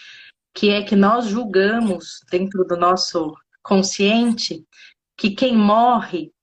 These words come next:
está pior do que quem tá vivo, né? Então, na nossa, no nosso julgamento, nós temos uma, uma questão muito forte na nossa sociedade, que a morte é encarada como algo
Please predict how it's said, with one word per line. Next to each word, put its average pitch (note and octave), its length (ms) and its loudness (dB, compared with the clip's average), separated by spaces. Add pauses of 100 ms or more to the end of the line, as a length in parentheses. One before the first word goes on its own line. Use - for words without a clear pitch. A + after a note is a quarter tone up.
(600)
está A3+ 240 -4
pior A#3 400 2
do C#4 100 -10
que - 100 -20
quem B3+ 180 -10
tá C4 160 0
vivo, F#3 300 -8 (580)
né? E3+ 120 -8
Então, G3 220 -4
na G3+ 140 2
nossa, A#3+ 540 0
no F#3+ 120 -6
nosso C4+ 300 -2
julgamento, G3+ 840 -8 (520)
nós G3 240 -2
temos G#3+ 380 -2
uma, G3 400 2
uma F#3+ 160 -2
questão F#3+ 280 -4
muito A3+ 240 -4
forte G#3+ 320 0
na F#3+ 100 -2
nossa F#3 240 -4
sociedade, F#3+ 680 -2
que - 80 -12
a G3+ 60 -4
morte A3 500 -4
é F#3+ 40 -4
encarada G3 500 0
como G3 300 -6
algo G#3 420 2